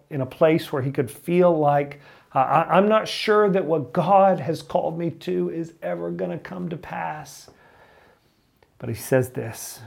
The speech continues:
Philippians chapter one, verse six, "Being confident of this very thing, that he who has begun a good work in you will complete it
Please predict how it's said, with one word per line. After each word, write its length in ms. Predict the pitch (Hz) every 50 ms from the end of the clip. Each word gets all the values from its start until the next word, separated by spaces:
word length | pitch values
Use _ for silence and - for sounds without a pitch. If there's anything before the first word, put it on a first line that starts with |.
| - -
Philippians 600 | - - 123 123 127 127 127 - 135 123 117 -
chapter 380 | - - 143 - - - 151 131
one, 260 | 120 117 117 117 117
verse 240 | 117 123 123 120 -
six, 360 | - - 127 123 117 - -
"Being 320 | - 139 135 131 135 135
confident 680 | - - - 151 151 175 - - - 143 117 117 117 - - _ _ _ _ _ _ _ _ _ _ _ _ _ _ _ _ _ _ _ _ _ _ _ _ _ _ _ _ _ _ _ _ _ _ _ _ _ _ _ -
of 140 | 117 107
this 180 | 113 135 127 -
very 340 | - 131 143 147 160 175 180
thing, 420 | 180 - - - 120 110 90 127 117 - _ _ _ _ _ _ _ _ _ _ _ _ _ _ _ _ _ _ _ _ _ _ _
that 180 | - 123 117 110
he 680 | 92 - - 170 170 180 185 190 190 185 180 180 180 - _ _ _ _ _ _
who 200 | - - - 135
has 140 | 131 117 110
begun 720 | - 131 117 110 - 139 139 160 165 170 175 175 165 156 - _ _ _ _ _ -
a 60 | 123
good 360 | 110 - - - 143 143 143
work 400 | 160 143 127 113 117 - _ - - _ _ _ _ _ _ _
in 280 | - 147 131 127 123 120
you 320 | 117 117 107 104 117 117 - _ _ _ _ _ _ _ _ _ _ _ -
will 160 | 123 123 120
complete 580 | 120 - - 127 117 113 - - 160 143 139 127
it 280 | 117 110 - _ _